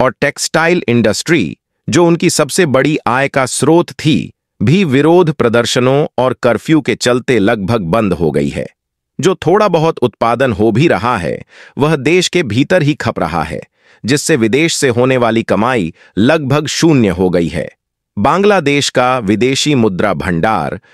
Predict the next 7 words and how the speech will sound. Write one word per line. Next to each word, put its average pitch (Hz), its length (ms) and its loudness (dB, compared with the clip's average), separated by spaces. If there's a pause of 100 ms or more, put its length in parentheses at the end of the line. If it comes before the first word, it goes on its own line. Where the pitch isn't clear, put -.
(140)
जो 139 160 0
कभी 135 340 0
बीस 127 340 0
अरब 117 300 -2
डॉलर 101 340 0
था, 73 320 -4 (280)
अब 139 140 -2